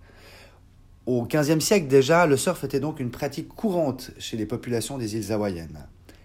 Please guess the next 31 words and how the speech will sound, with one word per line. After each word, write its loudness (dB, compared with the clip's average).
Elle -10
permettait -4
aux -2
chefs 0
de 0
tribu -4
qui -6
défiaient 2
la 2
mer 2
et -8
ses -4
éléments -2
sur -8
de 0
longues 2
planches -4
en -4
bois -2
de -4
prouver -4
leur -2
puissance -6
et -8
leur -6
supériorité. -8
Les -8
Polynésiens, 0
quant -2
à 4
eux, 2